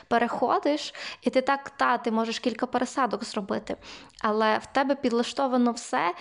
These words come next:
під твої потреби фактично. Ти можеш там, е, я пам'ятаю, я коли була, брала участь в одній літній школі, ми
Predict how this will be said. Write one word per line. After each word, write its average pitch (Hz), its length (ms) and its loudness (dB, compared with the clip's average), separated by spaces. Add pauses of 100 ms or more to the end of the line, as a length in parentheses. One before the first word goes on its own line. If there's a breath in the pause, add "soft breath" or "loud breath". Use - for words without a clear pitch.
(180 loud breath)
під 262 280 0
твої 240 340 2
потреби 254 480 0
фактично. - 760 -4 (260 loud breath)
Ти 247 120 4
можеш 254 320 2
там, 240 320 2
е, 214 400 0 (140)
я 226 100 0
пам'ятаю, 220 580 0
я 208 100 0
коли 214 200 -2
була, 208 440 0
брала 202 240 0
участь 208 240 -4
в 220 40 -4
одній 214 200 2
літній 220 200 0
школі, 285 340 2
ми 226 260 2